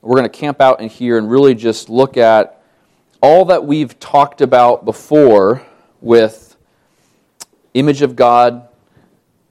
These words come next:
and its application in these kind of five characteristics of man's dignity, man's potential, man's responsibility, uh,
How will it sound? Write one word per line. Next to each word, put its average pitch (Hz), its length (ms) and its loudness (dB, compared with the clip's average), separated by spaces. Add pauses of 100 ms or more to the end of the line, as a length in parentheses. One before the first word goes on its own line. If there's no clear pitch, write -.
and 107 460 -8
its - 180 -14
application 117 800 -8
in 104 160 -12
these 104 240 -14
kind 117 180 -12
of 101 60 -12
five 117 320 -2
characteristics 110 840 -8
of 87 380 -10 (560)
man's 101 500 -8
dignity, 135 720 -2 (280)
man's 98 240 -12
potential, 135 960 -2
man's 104 260 -12
responsibility, 143 1120 -2 (720)
uh, 92 360 0